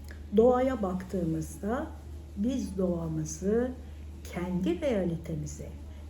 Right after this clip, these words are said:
kendi idrak seviyemize göre değerlendirmekteyiz. Bu yorumlama şeklinin eğilimindeyiz. Evet, dünya ve kötülerin cezası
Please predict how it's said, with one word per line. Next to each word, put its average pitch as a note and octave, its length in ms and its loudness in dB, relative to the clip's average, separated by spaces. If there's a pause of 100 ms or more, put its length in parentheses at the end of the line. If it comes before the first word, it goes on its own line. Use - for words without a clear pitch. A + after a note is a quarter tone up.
kendi G#3 380 0
idrak G#3+ 720 0
seviyemize F3 840 -2
göre D#3 380 -2 (100)
değerlendirmekteyiz. D2 1500 -8 (720)
Bu A3 480 4 (140)
yorumlama E3+ 640 0
şeklinin E3 760 -4 (200)
eğilimindeyiz. C#3+ 1300 -2 (2750)
Evet, F#3+ 500 0 (440)
dünya G3+ 600 4 (640)
ve G3 160 4
kötülerin G3+ 760 4
cezası F#3 760 4